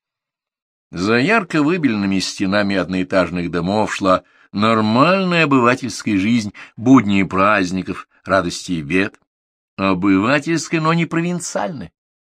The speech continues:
Ведь в сущности провинция никогда не была понятием чисто географическим или статистическим. Провинциальность прежде всего понятие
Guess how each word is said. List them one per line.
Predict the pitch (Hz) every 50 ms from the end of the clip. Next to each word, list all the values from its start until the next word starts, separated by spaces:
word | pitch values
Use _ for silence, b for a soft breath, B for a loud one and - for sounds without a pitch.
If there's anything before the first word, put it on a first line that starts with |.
| _ _ _
Ведь | - 98 95 85
в | -
сущности | - - - 165 170 170 170 - - 165 151 139 - - 139
провинция | 135 - 127 127 131 147 147 139 - - 135
никогда | 135 - - 117 117 127
не | 135 135 131
была | 131 135 143 151
понятием | 143 156 156 160 160 151 - 165 165
чисто | 147 - - 175 151 - -
географическим | 170 160 170 165 151 160 160 - - 165 165 - - - 151 139 B B B B
или | - 139 143
статистическим. | 135 - - 156 139 - 151 135 - - - 139 - - - - - _ _ _ _ - - _ _ _ _ -
Провинциальность | - 101 107 110 110 101 - - 123 117 120 123 120 120 120 113 - - -
прежде | - 98 104 107 104 104 95
всего | 92 - 104 95 85
понятие | - 95 95 107 107 98 - 110 92 -